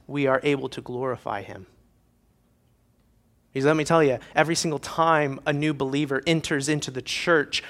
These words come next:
God is glorified. That should be what we're pursuing.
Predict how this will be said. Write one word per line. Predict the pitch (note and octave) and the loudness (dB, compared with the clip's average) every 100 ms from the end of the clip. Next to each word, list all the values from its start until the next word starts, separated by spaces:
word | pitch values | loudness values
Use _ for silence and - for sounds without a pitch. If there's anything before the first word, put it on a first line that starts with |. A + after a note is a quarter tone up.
| - | -16
God | C#3+ C#3+ C3 | 0 2 2
is | A#2 | -2
glorified. | - B2+ B2 B2+ A#2+ - G#2 G2 F#2+ - _ _ _ _ _ _ _ _ _ _ _ _ _ _ _ | -8 -8 -4 -2 -2 -6 -12 -12 -16 -20 _ _ _ _ _ _ _ _ _ _ _ _ _ _ _
That | D3 D3 | 0 0
should | - C3+ | -4 -6
be | A#2+ C3+ | -4 -8
what | B2+ B2 | -6 -8
we're | A#2 | -12
pursuing. | - - - C3 D3+ A2+ | -14 -14 -8 -8 -8 -10